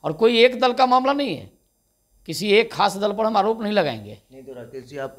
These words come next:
Speaker 2: आप अपने दल को क्या कहेंगे या अपने घटक दलों को क्या कहेंगे?
Speaker 1: नहीं, हम वही कह रहे हैं, सभी दलों को ये विचार करना पड़ेगा कि आखिर हम जिस नी-, नीति, नियत और सिद्धांत के चलते काम करते हैं,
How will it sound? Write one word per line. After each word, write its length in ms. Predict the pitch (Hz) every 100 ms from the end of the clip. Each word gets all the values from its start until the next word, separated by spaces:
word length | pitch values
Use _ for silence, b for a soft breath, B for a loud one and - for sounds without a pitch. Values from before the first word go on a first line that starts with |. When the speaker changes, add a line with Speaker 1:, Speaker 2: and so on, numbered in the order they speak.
| -
Speaker 2:
आप 200 | 110 110
अपने 280 | 110 - 139
दल 220 | 113 107
को 160 | 98 104
क्या 180 | 101 95
कहेंगे 380 | 95 98 98
या 140 | 98 98
अपने 260 | 98 127
घटक 280 | 107 110 113
दलों 300 | 101 101 98
को 100 | 98
क्या 160 | - 87
कहेंगे? 220 | - 90
Speaker 1:
नहीं, 120 | 185
हम 140 | 190 190
वही 220 | 156 160
कह 180 | - 139
रहे 140 | 117
हैं, 340 | 110 107 160 156 _ _ b b b b
सभी 260 | - 165 233
दलों 300 | 240 214 247
को 160 | 262
ये 120 | 269 262
विचार 360 | 240 196 214
करना 300 | - 185 170
पड़ेगा 520 | 165 147 123 - - - _ _ _ _ _ -
कि 120 | 226
आखिर 440 | 240 165 170 233
हम 140 | 220 220
जिस 260 | 202 196 202
नी-, 420 | 175 175 170 -
नीति, 720 | 170 160 156 190 196 196 196
नियत 580 | 156 139 151 175 180 -
और 140 | 156
सिद्धांत 460 | 143 160 127 147 160
के 100 | 160
चलते 340 | 151 131 117
काम 300 | 156 123 127
करते 300 | 123 110 104
हैं, 240 | 117 90